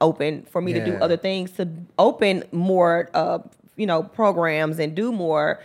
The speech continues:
Speaker 1: seminars and stuff educational, because I really wanna do more of those platforms
Speaker 2: Yeah.
Speaker 1: once I get to, um, getting out of the field that I'm in. I do
Speaker 2: Okay.
Speaker 1: wanna transition into being an educator in real
Speaker 2: Yeah.
Speaker 1: estate.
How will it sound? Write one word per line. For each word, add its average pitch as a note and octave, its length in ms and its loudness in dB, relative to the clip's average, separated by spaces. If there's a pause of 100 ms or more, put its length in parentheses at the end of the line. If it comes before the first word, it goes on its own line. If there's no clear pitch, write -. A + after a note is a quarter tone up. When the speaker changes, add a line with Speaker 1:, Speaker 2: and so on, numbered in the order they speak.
(240)
Speaker 1:
seminars E3 640 4
and F3 100 -4
stuff D#3+ 240 2
educational, E3 540 0
because F#3+ 180 -4
I G3+ 80 6
really D4 200 2
wanna G3+ 200 0
do F3 140 -2
more D#3+ 240 2
of D#3+ 140 0
those D3+ 180 2
platforms C#3+ 640 -4
Speaker 2:
Yeah. D#3+ 80 -8
Speaker 1:
once D#3 280 -4
I D3 140 2
get E3 320 -6
to, D3+ 340 -4
um, C3 340 -4
getting D#3 320 -4
out C#3+ 220 4
of E3 200 -4
the D#3 60 -8
field D3+ 240 -2
that C#3+ 80 -4
I'm C#3+ 140 -2
in. D#3+ 280 -2
I G#3+ 100 0
do E3 180 -2
Speaker 2:
Okay. - 80 -2
Speaker 1:
wanna D3 200 -2
transition D3 580 -6
into C#3 220 -8
being D#3 400 -4
an B2+ 160 -6
educator - 640 -8
in C#3 180 -8
real D3 120 -6
Speaker 2:
Yeah. C#3+ 100 -8
Speaker 1:
estate. - 160 -8